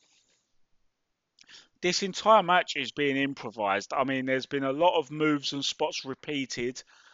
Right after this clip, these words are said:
This has got, this is going a lot longer than it probably should have.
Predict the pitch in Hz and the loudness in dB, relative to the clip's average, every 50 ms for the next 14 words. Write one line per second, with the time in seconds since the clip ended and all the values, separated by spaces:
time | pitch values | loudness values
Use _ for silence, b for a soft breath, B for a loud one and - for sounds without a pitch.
0 | b b b b b b _ _ _ - 135 170 175 - - - 196 160 - - | b b b b b b _ _ _ -4 0 2 2 4 2 0 -2 -4 -2 2
1 | 175 165 160 160 180 156 160 156 - 160 - - 170 170 170 170 170 175 202 214 | 4 4 4 4 2 0 -4 -4 -6 -2 2 4 6 6 6 4 2 2 2 2
2 | - - 208 196 196 196 190 185 185 175 180 175 170 - _ - - - 196 196 | 2 2 2 2 2 2 2 -2 -2 -2 -2 -2 -4 -8 _ -16 -10 -4 -2 -2
3 | 185 185 160 156 151 143 - - - - - - 202 165 131 - - - 101 87 | -2 -2 -4 -6 -6 -4 -4 -4 -4 -4 -4 -4 -4 -6 -6 -8 -12 -12 -10 -10
4 | 85 - | -10 -12